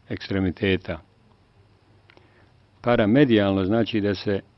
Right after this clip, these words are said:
nešto nalazi pored te medijalne linije, ne udaljeno da je potpuno lateralno, odnosno postranično,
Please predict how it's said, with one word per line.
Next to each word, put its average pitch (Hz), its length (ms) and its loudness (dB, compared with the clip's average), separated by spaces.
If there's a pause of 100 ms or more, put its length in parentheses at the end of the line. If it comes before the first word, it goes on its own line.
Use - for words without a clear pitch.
(120)
nešto 110 400 -2
nalazi 104 600 0 (260)
pored 110 320 6 (300)
te 107 160 -2
medijalne 98 640 0
linije, 95 580 0 (580)
ne 113 340 0
udaljeno 107 600 0
da 98 120 -2
je 101 200 0 (140)
potpuno 95 600 -2 (520)
lateralno, 95 640 0
odnosno 95 460 -6
postranično, 120 880 -2